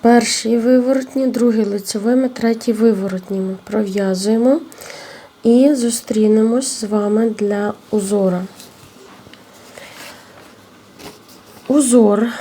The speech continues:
ось такий. Ось це петлі лицьові, поперечна планочка, петлі виворотні. Ось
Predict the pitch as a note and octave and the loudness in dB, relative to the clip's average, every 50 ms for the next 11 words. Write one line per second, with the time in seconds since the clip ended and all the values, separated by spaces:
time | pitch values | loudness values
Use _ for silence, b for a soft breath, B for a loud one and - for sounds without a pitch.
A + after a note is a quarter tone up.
0 | B B B B B B B B B B - A#3+ C4+ E4 E4 - - B3+ A#3+ B3 | B B B B B B B B B B 0 2 2 2 0 -2 -4 -4 -4 -4
1 | - - G3 F#3 F3+ F3+ F#3 F3+ B B B B B B B B B B B B | -8 -6 -4 -4 -4 -4 -6 -10 B B B B B B B B B B B B
2 | B B _ _ _ _ _ _ - _ _ _ _ _ _ _ - _ - - | B B _ _ _ _ _ _ -20 _ _ _ _ _ _ _ -20 _ -20 -20
3 | - - - _ _ _ _ _ _ - - - - - - - - _ _ - | -20 -20 -20 _ _ _ _ _ _ -20 -20 -20 -20 -20 -20 -20 -20 _ _ -20
4 | B B B B B B B B B B B B B B B _ - A#3+ B3+ B3+ | B B B B B B B B B B B B B B B _ 0 0 0 2
5 | - - - - - G#3+ G3 G3 G3 G3 G#3+ - B B B B B B B B | 0 -4 -6 -4 -2 -2 0 0 -2 -4 -6 -10 B B B B B B B B
6 | B B B _ _ _ _ _ _ _ - - A3 A#3+ A#3+ - - - A#3+ A#3 | B B B _ _ _ _ _ _ _ -10 -6 -6 -6 -6 -6 -2 0 2 4
7 | A3+ A3 G#3+ G#3+ - - G#3+ G3+ F#3+ F3+ F3+ F3+ F3+ F3+ - _ - B B B | 4 4 2 0 -2 -6 -6 -6 -6 -4 -6 -6 -6 -8 -14 _ -20 B B B
8 | B B - - A#3 A3 A#3 - A3+ G#3+ G#3 G#3 G#3 G#3+ - - B3+ B3+ B3+ B3+ | B B -6 -4 -4 -2 0 0 0 0 2 0 -2 -2 -4 -2 0 0 -2 -2
9 | B3+ A#3 A3 A3 G#3+ G#3 G3+ G3+ - - - - F#3+ F#3 - G#3+ A3 A3+ A#3 - | -2 -4 -2 -2 -2 -2 -4 -6 -10 -14 -12 -12 -12 -6 -2 -2 -2 -2 -4 -4
10 | A3 A3+ A3 G#3 A3 A3+ G#3 F#3+ F#3+ F#3+ F#3 F#3 F#3 - - - F#3 F#3+ - - | -2 -2 0 2 2 2 0 0 -4 -4 -6 -6 -8 -10 -12 -12 -12 -12 -12 -16
11 | - - B B B B B B B B B B B B B B B B B B | -20 -20 B B B B B B B B B B B B B B B B B B
12 | B _ - - A#3+ B3 A#3+ - | B _ -2 0 0 0 0 -4